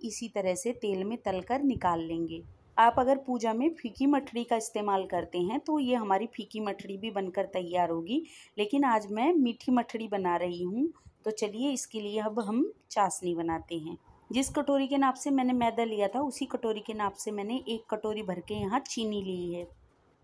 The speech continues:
अब हम इसमें एक चौथाई हिस्सा कटोरी का पानी डाल देंगे। आधी नहीं, आधी से भी कम हमें पानी का इस्तेमाल करना है और इसको बिल्कुल अच्छे से अब मिक्स करते हुए हमें चीनी के घुलने तक पकाना है।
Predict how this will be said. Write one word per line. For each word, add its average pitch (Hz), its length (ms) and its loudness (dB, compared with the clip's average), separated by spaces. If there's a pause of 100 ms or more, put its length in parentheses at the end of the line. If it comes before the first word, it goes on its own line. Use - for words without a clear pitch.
(120)
अब 254 140 8
हम 247 180 6
इसमें 254 280 4
एक 277 380 0
चौथाई 240 400 2
हिस्सा 233 400 2
कटोरी 202 460 2
का 240 180 4 (120)
पानी 202 260 2
डाल 170 280 4
देंगे। 165 340 -2 (360)
आधी 196 320 6
नहीं, 240 280 6
आधी 202 380 4
से 240 180 -2
भी 240 160 -2
कम 220 260 2
हमें 196 340 -2
पानी 202 260 2
का 202 120 -2
इस्तेमाल 190 480 -2
करना 180 340 -2
है 226 240 -2 (380)
और 226 100 4
इसको 233 220 -2
बिल्कुल 285 340 4
अच्छे 262 280 2
से 254 140 0
अब 240 160 2
मिक्स 262 340 4
करते 220 400 -2
हुए 202 200 -2
हमें 214 260 -2
चीनी 220 320 -4
के 226 140 -8
घुलने 185 380 0
तक 269 260 -4
पकाना 170 380 2
है। 156 240 -8